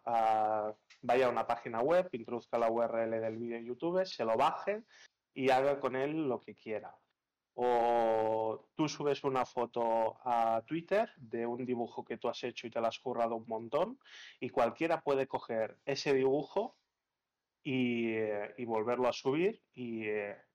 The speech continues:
y parece que tú en el momento en el que estás subiendo cualquier cosa a Internet, eso pasa a ser propiedad de todos. Y, eh, eso es lo que intenta cambiar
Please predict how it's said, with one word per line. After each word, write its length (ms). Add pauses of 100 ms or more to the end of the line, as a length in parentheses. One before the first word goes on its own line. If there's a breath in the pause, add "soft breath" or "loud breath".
(260)
y 200
parece 480
que 300 (400 loud breath)
tú 120
en 120
el 80
momento 420
en 100
el 140
que 120
estás 260
subiendo 520
cualquier 360
cosa 260
a 20
Internet, 560 (520 loud breath)
eso 580
pasa 240
a 20
ser 280
propiedad 400
de 180
todos. 540 (100)
Y, 340
eh, 260
eso 640
es 220
lo 160
que 100
intenta 520
cambiar 720